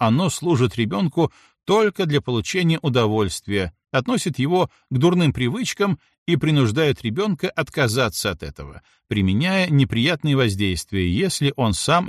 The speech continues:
не желает оставить дурную привычку. Таким образом, мы узнаём, что грудной младенец выполняет действия, не имеющие другой цели, кроме получения удовольствия.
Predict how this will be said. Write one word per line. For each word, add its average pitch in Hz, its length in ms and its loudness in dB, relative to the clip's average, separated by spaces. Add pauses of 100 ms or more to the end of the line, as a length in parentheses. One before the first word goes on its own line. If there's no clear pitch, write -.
не 113 100 2
желает 107 420 0
оставить 113 540 -2 (220)
дурную 110 480 2
привычку. 73 520 -8 (540)
Таким 127 440 2
образом, 170 480 2
мы 139 160 0
узнаём, 120 640 2
что 123 200 -4
грудной 110 340 0
младенец 131 640 0
выполняет 110 680 0
действия, 98 600 -2 (260)
не 196 200 2
имеющие 202 560 2
другой 131 360 2
цели, 202 360 0
кроме 214 380 -4
получения 190 680 0
удовольствия. 175 800 -2